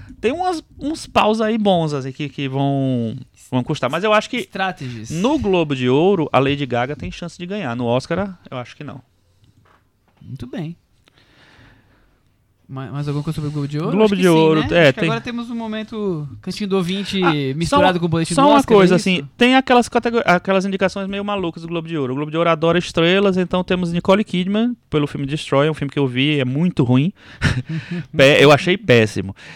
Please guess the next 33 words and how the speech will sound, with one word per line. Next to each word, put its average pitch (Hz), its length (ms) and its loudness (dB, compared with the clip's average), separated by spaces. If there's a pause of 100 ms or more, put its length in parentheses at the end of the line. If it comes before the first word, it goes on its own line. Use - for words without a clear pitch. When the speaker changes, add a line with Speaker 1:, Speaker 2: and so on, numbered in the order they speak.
(100)
Speaker 1:
E... 151 720 6
Mas 180 340 4
ela, 220 360 8
assim, 220 180 0 (200)
ela 143 180 4
tava 180 180 2
meio 180 180 2
cotadinha, 185 840 2
só 208 100 -4
que - 80 -8
não 196 60 -2
aparecia 185 320 0
em 180 40 -6
canto 180 220 -6
nenhum, 202 320 -2
então 220 180 -2
ninguém 220 600 -2
dava 202 200 2
dando 190 220 0
mais 190 180 2
bola 180 200 4
pra 185 180 4
ela. 127 220 6
Aí 123 40 4
o 127 40 0
Globo 135 180 0
de 131 80 2
Ouro 135 140 4
vai 123 400 6
e - 20 -2
indica 143 320 -2
ela, 123 320 2
claro. - 320 -2